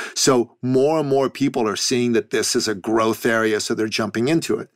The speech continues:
The problem is it's very hard for the buyer to see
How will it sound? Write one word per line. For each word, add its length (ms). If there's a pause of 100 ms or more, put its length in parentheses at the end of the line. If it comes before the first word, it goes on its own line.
(400)
The 80
problem 480
is 220
it's 160
very 380
hard 420 (320)
for 480 (100)
the 460 (220)
buyer 580
to 180
see 440